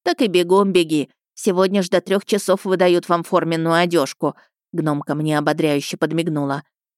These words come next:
«И мантию, и всякого нужного вам для обучения-то», добавила она. «А сейчас сколько времени, госпожа Угр?» все еще взволнованно спросила я. «Это хорошо, это просто отлично, что вредные боярские дочки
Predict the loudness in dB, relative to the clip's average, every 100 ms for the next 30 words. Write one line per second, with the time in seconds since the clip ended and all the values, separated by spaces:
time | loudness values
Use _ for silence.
0 | _ _ -2 -2 0 2 2 2 -2 0
1 | 0 0 -2 -2 0 0 2 2 2 2
2 | 2 2 2 2 2 2 0 -2 -2 -2
3 | -4 -4 -8 _ _ -2 -2 0 -2 0
4 | 0 -2 -6 -8 _ _ _ _ _ _
5 | _ -6 -2 -2 -2 -2 -4 -6 -4 -2
6 | -2 -4 -2 0 0 0 -4 -2 -2 2
7 | 2 2 0 -4 -6 _ _ -12 -4 -4
8 | -2 -4 -4 -2 0 0 0 -2 -2 -6
9 | -6 -6 -2 -2 0 0 -2 -6 _ _
10 | _ -10 -8 -6 -4 -2 -2 -4 -2 -2
11 | -2 -4 -4 -4 -2 -2 0 -2 -4 -2
12 | -2 -4 -2 0 0 0 -2 0 0 0
13 | -2 -4 -2 0 2 -2 -2 -4